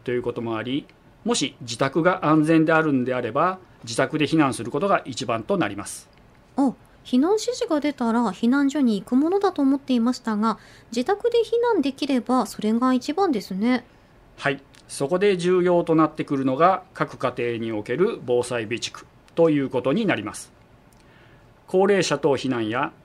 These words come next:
Speaker 1: 避難指示が出てからスーパーに買い出しに行っても欲しいものがないということが多いんですね。
Speaker 2: ニュースでガソリンスタンドに行列ができていたり、スーパーの棚が空になっていたりする映像も見たことがあります。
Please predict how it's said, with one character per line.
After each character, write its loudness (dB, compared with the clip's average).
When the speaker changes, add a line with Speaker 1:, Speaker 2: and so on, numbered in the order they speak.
Speaker 1:
避 2
難 8
指 4
示 -2
が 2
出 2
て -4
か -4
ら -4
ス -6
ー 2
パ 0
ー 0
に 2
買 -2
い -8
出 0
し -6
に -4
行 -6
っ -20
て -2
も 0
欲 -6
し 0
い 4
も 0
の -4
が -6
な 2
い 0
と 0
い 4
う 2
こ 0
と 4
が 2
多 -2
い -4
ん -6
で -10
す -6
ね。 4
Speaker 2:
ニ 6
ュ 6
ー 2
ス -4
で 0
ガ -2
ソ 0
リ 4
ン 2
ス -8
タ 2
ン 4
ド 2
に 2
行 0
列 0
が 0
で -2
き -20
て -4
い 2
た -2
り、 2
ス -4
ー 4
パ 2
ー 2
の 4
棚 2
が 2
空 2
に 2
な 2
っ -16
て -2
い 2
た 0
り 2
す -8
る 2
映 4
像 -2
も 4
見 4
た 0
こ -4
と 0
が 0
あ 0
り 0
ま 2
す。 -6